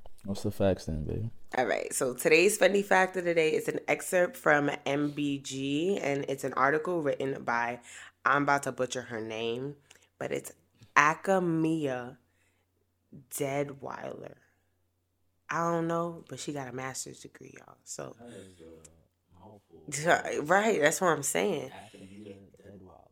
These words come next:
Speaker 2: Yeah, I'm pretty sure I'm butchering that, so don't mind me. And if you're watching the video version or if you're listening, like I say every week, if you are curious to ever read these articles in its entirety, I will always have them in the description box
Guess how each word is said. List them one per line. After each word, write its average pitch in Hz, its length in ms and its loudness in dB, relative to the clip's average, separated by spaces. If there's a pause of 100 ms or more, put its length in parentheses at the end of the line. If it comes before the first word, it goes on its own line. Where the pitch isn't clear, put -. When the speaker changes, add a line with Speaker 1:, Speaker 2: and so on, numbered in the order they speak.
(180)
Speaker 2:
Yeah, 170 720 4
I'm 175 160 6
pretty 214 240 0
sure 202 160 2
I'm 156 140 2
butchering 156 480 2
that, 135 320 -4
so 135 320 0
don't 151 300 0
mind 143 220 0
me. 139 220 0
And 135 160 -2
if 139 140 -2
you're 170 120 6
watching 170 520 4
the 160 80 2
video 151 320 4
version 156 400 2
or 135 140 0
if 139 100 -2
you're 196 120 0
listening, 156 460 0 (420)
like 147 200 0
I 160 80 4
say 160 200 0
every 147 260 0
week, 151 280 -2
if 135 140 -2
you 180 240 2
are 147 120 8
curious 160 480 0
to - 120 -4
ever 143 240 2
read 143 340 -2
these 139 320 -2
articles 139 640 2
in 143 120 0
its 143 140 -2
entirety, 143 540 0
I 143 120 4
will 139 120 0
always 147 320 2
have 147 180 -2
them 147 160 -2
in 135 120 -2
the 139 60 -8
description 147 440 -4
box 165 260 2